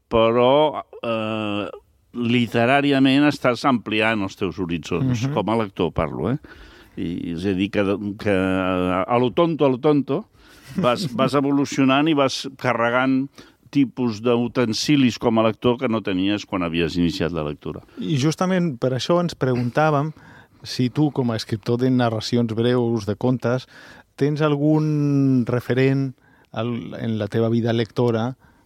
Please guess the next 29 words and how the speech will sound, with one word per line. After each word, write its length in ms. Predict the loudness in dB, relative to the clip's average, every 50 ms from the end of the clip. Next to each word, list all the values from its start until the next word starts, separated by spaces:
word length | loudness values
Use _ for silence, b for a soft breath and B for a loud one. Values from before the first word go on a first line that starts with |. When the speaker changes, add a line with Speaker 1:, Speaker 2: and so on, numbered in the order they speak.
| b _ -8
Speaker 2:
el, 300 | -8 -6 -6 -8 -8 -8
no, 300 | -8 -6 -4 -4 -4 -4
no 160 | -2 0 0 0
dic 160 | 0 -2 -2
un 80 | -2 0
model, 300 | 0 2 2 2 2 0
sinó 240 | -2 -2 -2 0 0
alguns 380 | -2 -2 -2 -2 -2 -2 -2 -2
contistes 560 | -2 -2 0 0 0 -2 -2 -2 -2 -4 -4
que 140 | -2 -4 -4
realment, 580 | -4 -4 -6 -4 -2 0 0 2 0 0 -2 -2
com 140 | -6 -8
Chekhov, 400 | -8 -8 -8 -6 -2 -2 -2 -4 -4
t'hagin 320 | -4 -4 -2 0 0 0 0
marcat. 480 | 0 -2 -2 -2 -2 -2 -2 -4 -12 b b b b b b -6
Speaker 1:
Sí, 360 | -2 2 2 4 4 4 4
bé, 280 | 4 4 4 4 4
hem 140 | 4 4 4 2 0 0 -2
parlat 280 | 0 2 2 0 0
de 100 | 0 -2 -2
Chekhov, 360 | -2 -2 0 2 0 0 0 -2
però, 180 | -2 -2 -2 0
bueno, 240 | 2 2 4 4 4
no, 180 | 4 2 2 0
no 120 | 0 0 0
acabaríem 420 | 2 2 0 2 0 0 0 2 2
mai, 260 | 2 2 2 2 2
eh, 80 | 0 0
perquè, 420 | -2 -4 -4 -2 0 0 0 0